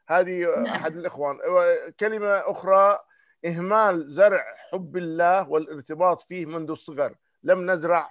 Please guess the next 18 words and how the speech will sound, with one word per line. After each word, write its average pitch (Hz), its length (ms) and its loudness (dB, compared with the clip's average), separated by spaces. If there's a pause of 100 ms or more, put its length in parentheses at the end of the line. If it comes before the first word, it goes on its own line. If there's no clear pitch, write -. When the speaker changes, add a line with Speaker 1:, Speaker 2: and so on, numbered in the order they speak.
Speaker 1:
حب 147 300 -14
ال-، 170 100 -2
Speaker 2:
أنا 285 180 6
ودي 320 260 -2
Speaker 1:
الله. 262 120 2
Speaker 2:
أعلق 311 340 2
على 277 160 2
هذه 262 560 2
أستاذ 233 540 2
سعيد، 226 380 -2
هذه 240 240 2
أعل-، 240 240 -2 (120)
أعلق 254 260 -4
عليها، 247 180 0
جدًا 247 480 -2
مهمة، 214 640 0 (280)
جدًا 302 340 -2
مهمة. 233 360 0